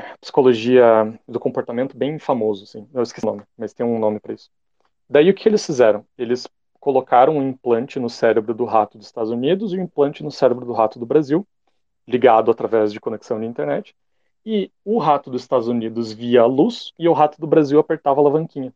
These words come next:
Então, eles conseguiram, é, transmitir via internet,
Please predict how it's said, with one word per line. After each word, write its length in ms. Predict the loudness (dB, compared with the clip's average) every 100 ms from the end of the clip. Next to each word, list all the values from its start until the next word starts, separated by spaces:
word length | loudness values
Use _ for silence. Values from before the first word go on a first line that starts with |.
| _ _ _ _ _ _ _ _
Então, 540 | -12 -4 0 2 2 -2
eles 200 | -8 -6
conseguiram, 680 | -8 -8 -8 0 0 0 -4 _ _ _ _ 2
é, 560 | 6 6 6 6 4 0 -6
transmitir 680 | 0 0 0 -4 -6 -10 -10
via 240 | -8 -4
internet, 760 | -4 -2 0 0 0 -4 -12